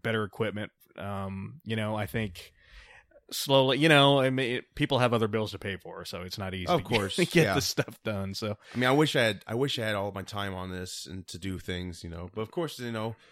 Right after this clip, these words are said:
Speaker 2: the more subscribers we get, you know, we'll get there someday. We'll be able to do more content. We are working on that either way. We're gonna get more content.
Speaker 1: Yeah,
Speaker 2: Con-,
Speaker 1: yeah,
Speaker 2: content
Speaker 1: we're,
Speaker 2: out
Speaker 1: we've
Speaker 2: there.
Speaker 1: talked about trying to, uh, promote the,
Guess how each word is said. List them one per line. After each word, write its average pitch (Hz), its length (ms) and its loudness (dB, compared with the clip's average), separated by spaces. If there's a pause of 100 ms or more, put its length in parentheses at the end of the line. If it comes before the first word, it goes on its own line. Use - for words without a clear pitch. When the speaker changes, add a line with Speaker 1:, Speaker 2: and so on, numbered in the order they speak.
(140)
Speaker 2:
the 117 80 -2
more 120 320 0
subscribers 104 600 -4
we 101 120 -6
get, 98 320 -4
you 90 80 -8
know, 101 200 -6
we'll 131 200 -6
get 151 240 -4
there 143 120 -4
someday. 98 460 -4
We'll 98 160 -6
be 110 140 -6
able 113 200 -6
to 107 120 -20
do 104 120 -8
more 98 200 -4
content. 95 500 -6
We 104 120 -2
are 117 120 2
working 117 300 -2
on 98 140 -2
that 95 140 -2
either 95 220 -4
way. 90 400 -4 (260)
We're 92 100 -6
gonna 98 160 -2
get 95 120 -4
more 92 140 -6
content. 85 520 -8
Speaker 1:
Yeah, 165 280 10
Speaker 2:
Con-, 139 80 8
Speaker 1:
yeah, 147 100 12
Speaker 2:
content 143 100 8
Speaker 1:
we're, 156 180 4
Speaker 2:
out 147 60 2
Speaker 1:
we've 147 100 2
Speaker 2:
there. - 60 -8
Speaker 1:
talked 156 220 6
about 117 380 4
trying 113 320 0
to, 101 360 0
uh, 95 160 -2
promote 104 340 -2
the, - 80 -16